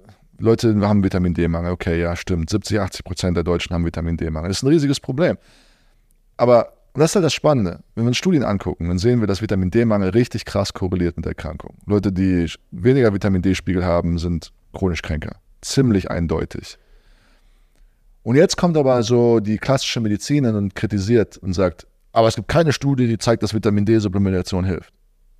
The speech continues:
Und beide haben recht. Das ist das Spannende. Weil es gibt tatsächlich keine Studie, die zeigt, dass Vitamin D-Supplementation an chronischer Krankheit relevant was verändert.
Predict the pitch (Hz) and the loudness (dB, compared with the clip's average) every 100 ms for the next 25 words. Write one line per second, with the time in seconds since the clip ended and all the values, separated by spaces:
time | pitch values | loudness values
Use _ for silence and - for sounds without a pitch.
0 | _ _ _ - 95 - 101 95 92 80 | _ _ _ -12 -4 4 6 6 2 -2
1 | 82 - 190 101 98 - 87 82 80 - | -6 -12 -8 -4 -4 -4 -4 -4 -6 -12
2 | _ _ _ _ _ _ _ - 95 92 | _ _ _ _ _ _ _ 0 2 4
3 | 85 - 98 - 98 190 87 - 117 107 | 2 -4 -6 -2 0 0 0 -4 -2 0
4 | - 120 92 87 110 101 95 92 90 90 | 0 0 0 0 0 0 -2 -4 -2 0
5 | 95 92 90 90 87 87 85 101 87 85 | 0 0 -2 -2 -2 -4 -6 -4 -4 -4
6 | 98 90 - 85 - 87 78 87 92 101 | -2 -2 -4 -4 -4 -4 -6 -4 0 0
7 | 90 87 82 - - - 160 - | 2 0 -2 -8 -8 -4 -2 -2